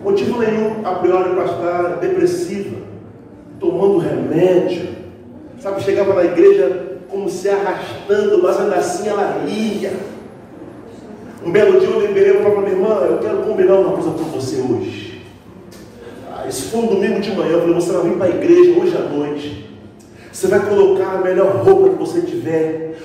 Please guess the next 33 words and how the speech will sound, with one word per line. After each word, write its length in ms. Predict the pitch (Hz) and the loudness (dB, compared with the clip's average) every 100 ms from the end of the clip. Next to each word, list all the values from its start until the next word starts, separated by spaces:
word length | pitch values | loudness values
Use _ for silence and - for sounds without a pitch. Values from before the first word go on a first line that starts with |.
| - | -6
você 140 | 175 | -4
vai 160 | 214 214 | -2 -2
colocar 380 | 214 190 190 202 | 4 4 4 0
a 60 | |
sua 260 | - 214 208 | -2 -4 -4
melhor 400 | 190 185 202 196 | -2 0 0 0
maquiagem, 680 | 196 - 175 175 170 180 175 | 0 0 -2 0 0 0 -4
porque 240 | 175 190 | -6 0
hoje 240 | 196 202 - | 4 4 2
você 240 | - 185 | 0 -2
vai 120 | 175 | -2
se 160 | 180 196 | -2 -4
encontrar 540 | 190 175 175 202 202 | -4 -4 -2 -2 -2
com 80 | 196 | -2
Jesus 420 | 180 160 - - - - - 269 | 2 2 2 -4 -6 -10 -12 -4
e 260 | 233 - - | -4 0 4
Ele 380 | 359 - - | 6 6 2
vai 140 | - 220 | 0 0
mudar 340 | 190 - - | 2 2 2
a 40 | - | 0
sua 340 | - 175 - | -2 -2 -2
vida." 420 | - - - - - - - - - - 113 - - - - | -4 -4 -8 -10 -12 -12 -12 -10 -8 -8 -8 -8 -12 -14 -12
Irmão, 340 | 139 185 175 | -2 2 4
ela 320 | - 170 165 117 | 4 4 2 0
veio 240 | 135 127 | 0 -2
para 100 | 117 | -2
a 40 | |
igreja. 420 | 110 110 98 - - - - - - - - - - - - - - - 139 | -4 -4 -6 -6 -8 -14 -18 -18 -18 -18 -20 -20 -20 -20 -20 -20 -20 -18 -10
E 560 | 135 127 123 113 - - - - - | -4 0 2 2 0 -4 -6 -12 -12
há 120 | 208 | -4
um 240 | - - - | -2 0 2
tempo 260 | 170 180 | 4 4
atrás 1040 | - - - - 117 113 - - - - | 4 0 -2 -2 -2 -4 -6 -8 -12 -14